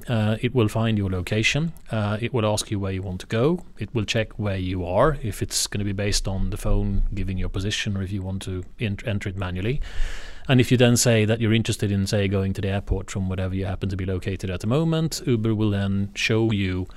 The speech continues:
a plot on a map of where you are, where you are going to, what the route there is, uh,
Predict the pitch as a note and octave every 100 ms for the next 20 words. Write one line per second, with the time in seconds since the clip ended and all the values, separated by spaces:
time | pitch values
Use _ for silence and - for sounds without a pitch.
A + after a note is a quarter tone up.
0 | - - - - - - C#3 B2 - -
1 | - G2+ G2 F#2+ A2 G#2 - - G#2+ F#2
2 | F#2 A2 G#2+ G2 F#2 F#2 F#2 F#2+ - -
3 | - G2 G#2 G2 F#2 F#2 F2 F#2 F2 F2
4 | - D#3+ D#3+ D#3 - A#2 G#2+ - G2 G2+
5 | G2+ G2+ F2+ A2+ C3+ C3+ - - -